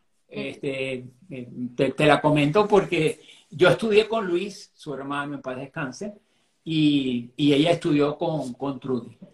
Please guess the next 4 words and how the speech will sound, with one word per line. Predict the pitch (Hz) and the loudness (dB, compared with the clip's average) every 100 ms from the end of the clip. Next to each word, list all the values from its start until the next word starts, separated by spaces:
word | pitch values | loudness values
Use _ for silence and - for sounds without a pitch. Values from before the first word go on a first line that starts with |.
| _ _ _ _ _ | _ _ _ _ _
Bueno, | 208 247 226 - _ _ | 6 6 4 -2 _ _
este, | 160 - 175 147 151 - - - _ _ | -8 -6 -4 -2 -4 -10 -18 -20 _ _
empiezo | 160 143 139 156 165 196 214 208 196 - | -2 -2 2 0 2 2 2 2 0 -2
a, | 151 143 131 127 | -4 -6 -8 -14